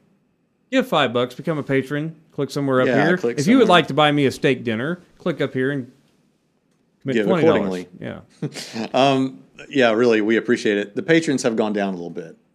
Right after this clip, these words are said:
Speaker 2: I'll tell you that. Even though our numbers are going up, patrons have gone down a little
Speaker 1: Like,
Speaker 2: bit.
Speaker 1: our dollars are going up, but the patrons
Speaker 2: No, no, no. The, I think the number of patrons and the money has gone down a bit.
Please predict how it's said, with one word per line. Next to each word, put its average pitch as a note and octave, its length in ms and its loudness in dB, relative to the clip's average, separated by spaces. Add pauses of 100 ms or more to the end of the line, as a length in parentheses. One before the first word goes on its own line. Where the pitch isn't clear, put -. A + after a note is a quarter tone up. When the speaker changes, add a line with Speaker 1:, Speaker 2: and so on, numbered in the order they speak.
Speaker 2:
I'll G#2 60 -14
tell G2+ 160 -4
you F#2 80 -6
that. E2+ 240 -12
Even C3 160 2
though A#2+ 240 4
our A2 140 -2
numbers A2+ 340 2
are A2+ 40 -4
going A2+ 200 0
up, C3 280 -4 (560)
patrons A#2+ 380 0
have G#2+ 120 -2
gone G2+ 200 -2
down F#2+ 140 -4
a F#2+ 100 -4
little F2 100 -6
Speaker 1:
Like, C#3+ 80 4
Speaker 2:
bit. B2+ 60 0
Speaker 1:
our B2+ 80 2
dollars E3+ 400 6
are F3 80 0
going E3 260 2
up, D3+ 160 2
but C#3 80 -4
the B2 80 -4
patrons B2 560 -4
Speaker 2:
No, C3 80 0
no, C3+ 80 4
no. G#2+ 240 2 (160)
The, A2+ 160 -4 (220)
I B2+ 80 0
think - 440 0
the B2 140 0
number C3 320 4
of B2 100 2
patrons B2 380 0
and A#2 300 -2
the A2 40 2
money A2 300 0
has A2 180 -6
gone G#2+ 200 -2
down G2+ 240 -2
a A2+ 60 -4
bit. G2+ 540 -4